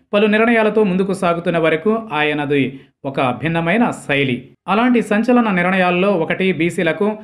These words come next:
యాభై ఆరు కార్పొరేషన్లు. దీనికి సంబంధించి కీలక నిర్ణయం ఈ నెల పద్దెనిమిదవ తేదీన జరగనుంది. ఎన్నికల సమయంలో ఏలూరు బీసీ గర్జనలో మాట్లాడుతూ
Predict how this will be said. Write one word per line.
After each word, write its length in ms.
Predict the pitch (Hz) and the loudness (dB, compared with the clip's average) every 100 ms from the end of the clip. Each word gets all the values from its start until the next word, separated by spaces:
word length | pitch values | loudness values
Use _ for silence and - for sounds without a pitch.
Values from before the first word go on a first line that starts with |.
| - - | -18 -6
యాభై 280 | 151 175 170 | -2 0 2
ఆరు 160 | 170 170 | 2 0
కార్పొరేషన్లు. 800 | 156 143 156 143 139 135 127 123 - 147 | 0 -2 0 -2 -2 -2 -2 -6 -12 -4
దీనికి 300 | 170 180 180 | 0 0 0
సంబంధించి 840 | 185 185 202 214 214 233 147 139 | 0 2 2 2 2 2 2 0
కీలక 240 | 185 190 185 | 0 0 0
నిర్ణయం 460 | 160 165 190 247 247 - _ | 0 0 0 0 -2 -12 _
ఈ 100 | 185 | -2
నెల 300 | 196 226 175 - 202 | 0 2 0 -2 -2
పద్దెనిమిదవ 460 | 190 220 196 180 | 0 0 2 2
తేదీన 480 | 151 165 170 226 269 117 | 2 2 2 2 0 -2
జరగనుంది. 720 | 143 151 151 143 135 123 - _ _ 180 | -2 0 0 0 0 -2 -8 _ _ -2
ఎన్నికల 320 | 233 277 269 | 0 2 2
సమయంలో 580 | 262 214 208 214 226 139 | 2 0 2 4 2 2
ఏలూరు 540 | 165 202 208 208 214 | 0 2 4 2 2
బీసీ 360 | 143 202 214 196 | 0 -2 0 0
గర్జనలో 460 | 170 180 180 170 | 0 0 0 0
మాట్లాడుతూ 600 | 151 147 165 170 196 247 | 0 0 0 -2 2 0